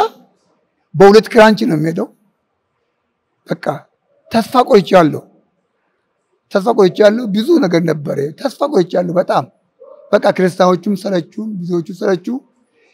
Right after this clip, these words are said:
የሰለቹም አዩ፣ ያልሰለቹም አሉ። እና ይሄ ብቻ አይደለም። ሰው ይታመማል። እንዴት አገልጋይ ሆኖ ይሰበራል? እንዴት ወንጌል እያገለገለ ይሰበራል?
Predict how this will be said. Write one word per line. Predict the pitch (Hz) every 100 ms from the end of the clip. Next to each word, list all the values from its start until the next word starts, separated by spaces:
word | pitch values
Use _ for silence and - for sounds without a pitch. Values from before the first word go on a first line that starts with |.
| -
የሰለቹም | 180 202 - 220
አዩ፣ | 196 196
ያልሰለቹም | 190 175 170 196 185 196 185
አሉ። | 165 156 226 - _ _ _ _ _ _ _ _ -
እና | 156 175 202 180 165 - _ _ _ _ _ _ _ _ _ _ _
ይሄ | 196 233 285
ብቻ | 262 240 - 220
አይደለም። | 196 175 156 143 139
ሰው | - 226
ይታመማል። | - 202 160 143 117 160 - _
እንዴት | - 339 320 302
አገልጋይ | 277 240 214 208 226 247
ሆኖ | - 214 320 415 _ _ _ _ _ _ _ _ _ _ _ _ -
ይሰበራል? | 202 - 220 202 190 147 123 - _ _ _ _ _ _ _ _ _ _ _ _ _ _ -
እንዴት | 240 262 277 294
ወንጌል | 311 254 240 269
እያገለገለ | 247 247 247 240 285
ይሰበራል? | 196 214 208 196 165 139